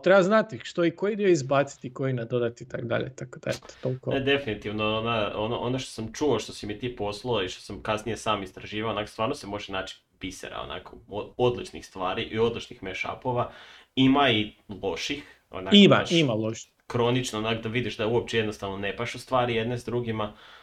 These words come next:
Speaker 2: ali ono što se može naći da je dobro, to je toliko, i toliko dobro bude fu-, o-, producirano,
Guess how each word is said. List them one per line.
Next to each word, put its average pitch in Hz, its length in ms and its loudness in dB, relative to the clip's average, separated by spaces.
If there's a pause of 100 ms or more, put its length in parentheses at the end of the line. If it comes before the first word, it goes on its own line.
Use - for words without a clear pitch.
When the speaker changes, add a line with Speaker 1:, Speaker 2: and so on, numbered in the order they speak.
(200)
Speaker 2:
ali 101 680 2
ono 123 220 2
što 131 140 -4
se - 140 -6
može 117 300 2
naći 110 280 -2
da 107 60 -2
je 101 60 0
dobro, 104 340 -2
to 107 160 -6
je 104 120 -6
toliko, 104 340 -6
i 107 100 -4
toliko 135 320 0
dobro 151 240 4
bude 151 300 -2
fu-, 110 120 -8 (140)
o-, 104 340 -2
producirano, 113 680 -4